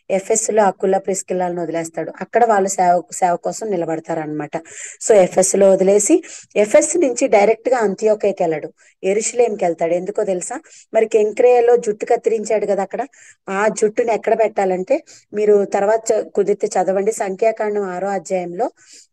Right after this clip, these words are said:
వాళ్ళకి కొన్ని, ఆ, ఏమంటారు, ధర్మశాస్త్రంలో మీరు ఇది చేయాలి, ఇది చేయాలి ఉంటాయి కదా, దాంట్లో భాగంగా తల వెంట్రుకలు తీసుకొచ్చి ఆ యొక్క బలిపీఠం దగ్గర సమర్పించాలనేది ఉంటదన్నమాట వాళ్ళ నియమాల్లో యూదులకి.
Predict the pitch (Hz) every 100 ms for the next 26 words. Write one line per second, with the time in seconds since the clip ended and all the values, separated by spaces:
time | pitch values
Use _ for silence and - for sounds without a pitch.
0 | - 202 202 202 208 208 196 190 185 175
1 | 165 160 _ _ _ 170 165 160 160 190
2 | 185 185 185 185 233 - - 185 190 214
3 | 220 208 185 185 185 190 185 170 165 190
4 | 185 180 165 185 180 175 165 175 165 165
5 | 247 - - - - 202 220 - - 196
6 | 190 185 214 208 254 277 208 202 214 214
7 | 214 214 190 190 - 190 185 277 - -
8 | - - - 190 180 - 185 175 170 165
9 | 190 208 240 240 208 190 202 - 180 180
10 | - 185 - 175 170 180 226 208 196 170
11 | 160 156 - - _ _ 185 180 175 175
12 | 180 180 165 156 170 185 175 -